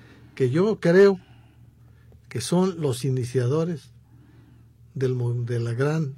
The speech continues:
del gran movimiento de la Revolución Mexicana. Aquí hay cosas medias raras,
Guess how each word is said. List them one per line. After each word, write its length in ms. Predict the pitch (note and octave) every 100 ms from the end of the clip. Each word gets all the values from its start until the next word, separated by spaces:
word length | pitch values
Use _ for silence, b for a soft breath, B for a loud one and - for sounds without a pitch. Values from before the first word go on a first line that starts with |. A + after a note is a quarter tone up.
| -
del 160 | C3 A#2+
gran 240 | D#3 F#3
movimiento 540 | F#3 D3 C3 D3+ D#3+
de 60 | C3
la 100 | A2+
Revolución 480 | G#2 A2+ G#2 - A#2+
Mexicana. 400 | A2+ C3+ - - B B B B B -
Aquí 220 | E3+ C4
hay 100 | C4+
cosas 400 | C4 B3+ C4 G#3
medias 340 | G3 D#3+ E3
raras, 440 | D#3+ G3 C#3 C3